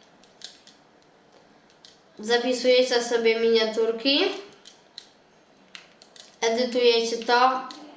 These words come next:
Usuwacie. Kurde, no usuj mi to.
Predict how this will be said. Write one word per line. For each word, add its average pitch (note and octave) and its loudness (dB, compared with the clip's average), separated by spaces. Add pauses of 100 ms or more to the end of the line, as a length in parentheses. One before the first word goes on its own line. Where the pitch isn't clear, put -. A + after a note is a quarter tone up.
(200)
Usuwacie. A#3 2 (1300)
Kurde, G#3+ -4
no G#3+ 2
usuj A3+ 0
mi G3+ -4
to. - -2